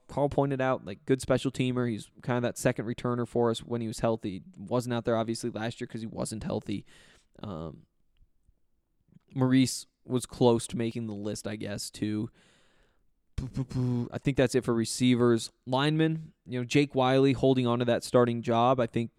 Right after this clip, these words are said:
you could, you could make a case for him making it. Um, Tommy Brown,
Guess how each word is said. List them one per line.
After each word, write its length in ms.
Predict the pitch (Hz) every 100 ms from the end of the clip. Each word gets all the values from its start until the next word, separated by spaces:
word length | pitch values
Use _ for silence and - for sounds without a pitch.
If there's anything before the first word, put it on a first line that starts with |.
| -
you 140 | 113
could, 240 | 120 110 - _ _ _ _
you 100 | 123
could 140 | 117 120
make 140 | 113
a 40 |
case 320 | - 127 123 -
for 100 | 117
him 180 | 131
making 340 | 131 127 131 127
it. 200 | 120 - _ _ _ _ _ -
Um, 400 | 113 107 107 92
Tommy 320 | - 135 139
Brown, 580 | 120 120 123 131 135